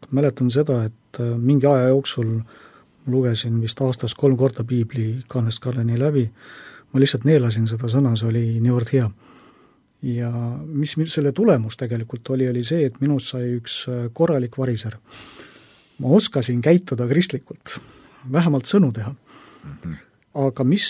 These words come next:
Speaker 1: järgi ei jõudnud, oli minu olemus. Ja see, et nüüd olemus, äh, sõnadele järgi jõuaks, ehk siis ka, et minu sõnade ja tegude vahel oleks võrdusmärk, see on võtnud tunduvalt rohkem aega,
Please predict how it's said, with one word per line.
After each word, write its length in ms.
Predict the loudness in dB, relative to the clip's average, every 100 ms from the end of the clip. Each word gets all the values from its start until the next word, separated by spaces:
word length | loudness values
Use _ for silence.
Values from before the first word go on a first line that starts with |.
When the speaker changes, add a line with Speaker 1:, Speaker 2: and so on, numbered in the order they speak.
| 2
Speaker 1:
järgi 320 | 2 2 2
ei 120 | 4
jõudnud, 420 | 4 2 0 -2
oli 640 | 0 0 0 0 -2 -2 -2
minu 240 | -2 2 2
olemus. 440 | 2 0 -6 -14 -18 _ _ _ _ _ _ _ _ -10
Ja 340 | -6 -4 -4
see, 360 | -4 -2 2 2
et 160 | 0 -2
nüüd 160 | -2 2
olemus, 520 | 4 4 4 0 -2 -6 -6 -4
äh, 200 | -4 0
sõnadele 460 | 4 4 4 0 0
järgi 340 | 2 2 0
jõuaks, 320 | 0 -2 -2 -4
ehk 300 | -4 -8 -8
siis 200 | -6 -6
ka, 140 | -8
et 120 | -2
minu 200 | 0 0
sõnade 460 | 2 2 2 -2 -8 -10 -14 -2
ja 60 |
tegude 360 | 2 2 2 -2
vahel 240 | -2 -2 -2
oleks 220 | -2 0
võrdusmärk, 640 | -2 -2 -4 -4 -4 -8 _ -20 -20 -14
see 220 | -2 4
on 100 | 4 4
võtnud 260 | -4 -4
tunduvalt 340 | 2 2 2 -2
rohkem 360 | -2 -2 -2
aega, 300 | -4 -4 -6